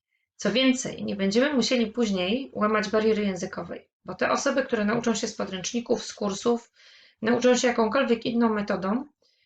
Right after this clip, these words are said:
któregoś dnia będą musiały powiedzieć: „To od dzisiaj próbuję mówić”, i te pierwsze rozmowy najprawdopodobniej będą dość traumatyczne. Natomiast jeżeli zaczynamy od pierwszego dnia, to ten problem już mamy też z głowy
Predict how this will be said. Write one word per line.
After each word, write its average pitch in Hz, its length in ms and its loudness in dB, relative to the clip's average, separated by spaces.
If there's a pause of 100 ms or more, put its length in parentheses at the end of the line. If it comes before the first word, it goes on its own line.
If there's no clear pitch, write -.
(120)
któregoś 240 420 4
dnia 240 160 4
będą 240 220 4
musiały 226 420 2
powiedzieć: 208 880 -4
„To - 120 0
od 202 140 0
dzisiaj 208 500 -2
próbuję 214 340 0
mówić”, 202 560 -4 (540)
i 233 100 2
te 220 160 2
pierwsze 247 480 4
rozmowy 220 380 0
najprawdopodobniej 208 760 -2
będą 196 280 0
dość 202 180 -4
traumatyczne. - 680 -4 (1040)
Natomiast 269 420 2
jeżeli 269 260 2
zaczynamy 262 420 2
od 240 100 -4
pierwszego 254 400 2
dnia, 214 420 0
to 311 80 -2
ten 247 200 2
problem 233 300 2
już 214 160 -4
mamy 214 200 -2
też 214 160 2
z 196 100 -4
głowy 196 500 -2